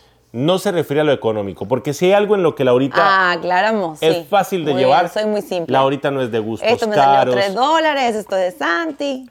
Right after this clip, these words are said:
Speaker 1: Laurita no es una persona de gustos
Speaker 2: Sí,
Speaker 1: caros.
Speaker 2: soy muy barata.
Speaker 1: Pero Laurita
Speaker 2: Es algo bien
Speaker 1: es
Speaker 2: barato.
Speaker 1: muy exigente a la hora de ciertas
Speaker 2: My
Speaker 1: cosas.
Speaker 2: God.
Speaker 1: Y voy a comenzar.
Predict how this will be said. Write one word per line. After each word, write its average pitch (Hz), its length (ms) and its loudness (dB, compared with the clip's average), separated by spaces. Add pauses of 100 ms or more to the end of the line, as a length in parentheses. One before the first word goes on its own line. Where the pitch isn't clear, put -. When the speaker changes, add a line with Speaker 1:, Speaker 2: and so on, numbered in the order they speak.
Speaker 1:
Laurita 135 500 0
no 185 100 -4
es 160 80 -8
una 170 160 -4
persona 131 280 -6
de 127 80 -2
gustos 107 320 -8
Speaker 2:
Sí, - 60 -20
Speaker 1:
caros. 151 360 -2
Speaker 2:
soy 156 200 -6
muy 170 380 0
barata. 143 540 -6 (120)
Speaker 1:
Pero 262 280 4
Laurita 220 720 2
Speaker 2:
Es 190 60 4
algo 170 180 0
bien 170 260 0
Speaker 1:
es 175 100 -8
Speaker 2:
barato. 170 220 0
Speaker 1:
muy 226 380 2
exigente 170 1000 -2 (640)
a 147 120 4
la 147 200 6
hora 185 260 2
de 160 100 2
ciertas 127 600 -6
Speaker 2:
My 185 40 -18
Speaker 1:
cosas. 165 340 -14
Speaker 2:
God. 151 480 -16 (120)
Speaker 1:
Y 143 100 0
voy 170 200 2
a 208 100 0
comenzar. 113 560 -4